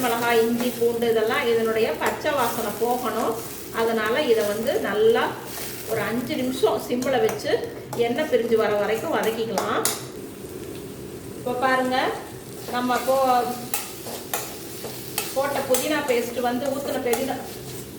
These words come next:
நம்ம அரைச்சு இப்போ ஊத்துனோம் இல்லைங்களா புதினா பேஸ்ட், அது வந்து நல்லா பச்சை வாசனை போய் இந்த மாதிரி சுருண்டு வந்துருச்சு. இப்போ இதுல வந்து நம்ம சாதத்தை சேர்த்துடலாம்.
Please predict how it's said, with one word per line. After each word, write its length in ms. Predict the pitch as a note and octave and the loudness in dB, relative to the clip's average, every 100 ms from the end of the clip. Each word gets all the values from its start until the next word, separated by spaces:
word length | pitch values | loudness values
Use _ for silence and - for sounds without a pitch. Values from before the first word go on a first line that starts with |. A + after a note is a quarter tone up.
| - | -6
நம்ம 140 | A#3+ B3 A3+ | 0 2 2
அரைச்சு 280 | B3 D4 - D#4+ | 0 0 -2 -2
இப்போ 160 | C4 A#3+ A#3 A#3 A#3 - - B3+ | 0 2 2 -2 -4 -10 -6 -4
ஊத்துனோம் 320 | C#4+ C4+ A#3 | 2 2 6
இல்லைங்களா 340 | A#3+ A#3 B3+ D#4+ - | 4 4 2 2 2
புதினா 280 | A#3 C4+ C4+ C4 | -2 -2 0 2
பேஸ்ட், 260 | A3+ A#3 D4+ B3+ | 2 2 2 4
அது 100 | A3 | 4
வந்து 160 | A3+ D4+ B3+ | 4 0 4
நல்லா 260 | A3+ B3+ A#3+ | 6 6 2
பச்சை 320 | A3+ G#3+ D4+ C#4 | 0 0 0 2
வாசனை 280 | A#3+ B3 A3+ A#3 | 0 0 -2 2
போய் 240 | B3 B3+ G#4 - - - - | 2 4 2 2 -4 -10 -4
இந்த 120 | B3+ B3 A#3+ | 0 2 2
மாதிரி 180 | B3+ - | 2 2
சுருண்டு 320 | C4 C4+ C#4 C4 | 4 4 4 2
வந்துருச்சு. 440 | A#3 A#3 A3+ - G3+ - - - - - - - - - - C4 | 4 4 4 4 4 2 0 -6 -10 -14 -14 -14 -16 -10 -4 -4
இப்போ 260 | - C4+ F#4 A4+ - - - - - - - - - - - - - - - - A#3+ | 0 2 4 2 -2 -10 -14 -8 -4 -4 -6 -12 -14 -14 -16 -16 -16 -14 -14 -10 -4
இதுல 180 | C4+ B3+ B3 | 2 2 2
வந்து 180 | B3 F4 A#4 | 2 2 2
நம்ம 240 | B3+ C4+ E4 | 0 0 0
சாதத்தை 480 | - B3+ D4 D4 C4 B3 | 2 2 2 0 0 2
சேர்த்துடலாம். 640 | A#3 A#3 A3+ A3+ A#3+ - | 0 2 2 4 4 2